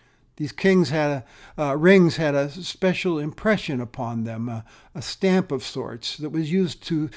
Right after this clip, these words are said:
seal official documents that the king sent out. The seal meant that the king stood behind the message and it had better be taken seriously and obeyed.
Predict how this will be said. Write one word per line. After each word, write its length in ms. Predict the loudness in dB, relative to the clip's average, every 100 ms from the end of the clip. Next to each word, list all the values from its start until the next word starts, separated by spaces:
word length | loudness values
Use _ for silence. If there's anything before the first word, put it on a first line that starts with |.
| -20
seal 540 | -10 -4 2 4 6 4
official 420 | 2 0 0 -4
documents 800 | 2 6 6 4 -4 -4 -6 -8
that 240 | -8 -10 -8
the 80 | -12
king 280 | -4 -2
sent 360 | -2 -4 -4 -2
out. 420 | -2 -2 -6 -12 _ _ _ _ _ _ _
The 100 | -12
seal 360 | -4 4 8 8
meant 300 | 8 6 4
that 140 | 0
the 60 | -2
king 380 | -2 2 4 4
stood 320 | 6 4 6
behind 320 | 6 4 4
the 40 | 4
message 540 | 4 2 -2 -4 -4
and 140 | -4
it 120 | -4 -8 -8 -2
had 120 | 2
better 200 | 4 4
be 120 | 2
taken 380 | 0 -2 0 -2
seriously 840 | -6 -2 4 4 4 -2 -4 -4
and 100 | -4
obeyed. 520 | -6 -6 -6 -6 -8